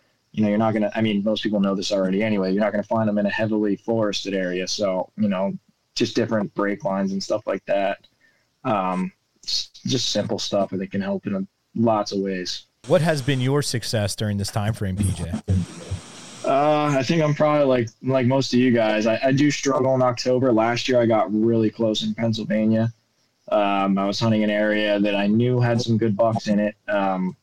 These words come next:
Speaker 1: I wanna say it was right when, you know, it was starting to get good. I think it was October eighteenth. So we weren't quite into, like, scrape week yet, but we were getting there. I,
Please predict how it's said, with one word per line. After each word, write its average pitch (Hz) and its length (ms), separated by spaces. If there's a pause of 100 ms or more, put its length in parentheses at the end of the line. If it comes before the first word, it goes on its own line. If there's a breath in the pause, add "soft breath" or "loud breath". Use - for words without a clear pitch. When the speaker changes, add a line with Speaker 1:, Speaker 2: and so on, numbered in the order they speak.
(580 loud breath)
Speaker 1:
I - 60
wanna 160 280
say 147 240
it 135 60
was 110 160
right 123 240
when, 117 140
you 113 100
know, 107 160
it - 20
was 98 100
starting 107 320
to 98 60
get 87 100
good. 101 120
I 98 80
think 107 100
it 107 60
was 101 100
October 107 500
eighteenth. 107 640 (120)
So 113 220
we 107 100
weren't 117 300
quite 123 560
into, 120 180
like, 104 160
scrape 123 400
week 127 300
yet, 131 300 (520)
but 117 140
we 127 100
were 117 120
getting 110 280
there. 104 220
I, 131 120